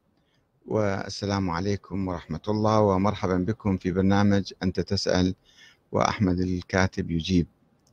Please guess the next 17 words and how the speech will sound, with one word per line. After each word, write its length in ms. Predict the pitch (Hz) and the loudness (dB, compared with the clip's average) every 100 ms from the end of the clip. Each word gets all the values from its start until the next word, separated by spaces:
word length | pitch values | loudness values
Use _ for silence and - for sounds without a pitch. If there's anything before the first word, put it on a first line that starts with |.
| _ _ _ _ _ 107 | _ _ _ _ _ 4
هناك 260 | 123 123 | 4 4
سؤال 340 | 117 123 120 127 | 4 6 8 8
يقول: 360 | 117 - 131 | 6 6 6
هل 160 | 135 147 | 6 4
يوجد 300 | 139 120 113 | 4 2 0
فرق 300 | - 147 123 _ _ _ _ _ _ _ | 2 2 0 _ _ _ _ _ _ _
بين 320 | 107 123 127 | 2 4 6
كلام 640 | 113 120 123 131 131 123 120 | 4 4 4 6 4 2 2
هذا 160 | 127 | 2
الشيخ 320 | 110 - 117 110 | 0 -2 -4 -6
الشيعي 360 | - 123 92 | -6 -2 0
الاثنى 300 | 101 104 107 | 0 -2 -2
عشري 580 | 101 80 120 120 101 98 - _ _ _ - | -2 0 0 0 0 -2 -8 _ _ _ -2
جلال 280 | 98 117 107 | 2 4 2
الدين 320 | 95 110 101 | 2 2 2
الصغير 600 | - 82 95 90 78 - _ _ _ _ _ _ _ - | -2 -2 0 0 -2 -8 _ _ _ _ _ _ _ -2
وأحد، 1400 | 110 113 113 113 113 113 113 _ _ _ - 110 123 120 | 4 6 6 4 2 0 -4 _ _ _ -4 -2 0 -2